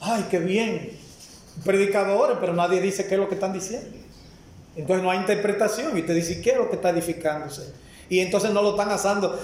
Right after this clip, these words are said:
Normalmente no se usa para uso privado. Eso es, eso es una, una manera de ellos decir las cosas. Siempre la tratan de hacer de uso público.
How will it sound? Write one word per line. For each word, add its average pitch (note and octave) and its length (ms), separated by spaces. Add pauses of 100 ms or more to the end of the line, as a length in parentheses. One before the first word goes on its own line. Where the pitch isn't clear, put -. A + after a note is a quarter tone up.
Normalmente B3 720
no A3+ 140
se - 140
usa F3+ 320
para D#3 160
uso D#3 280
privado. B2+ 440
Eso F#3 240
es, F3+ 220 (260)
eso F#3+ 300
es G3+ 60
una, F#3 720
una G#3+ 180
manera G#3+ 500
de F#3 100
ellos F#3 180
decir D#3+ 280
las C#3+ 220
cosas. - 300 (440)
Siempre G3 360
la F3+ 140
tratan F#3 300
de E3+ 60
hacer E3+ 720
de D3+ 80
uso D#3+ 640
público. E3 460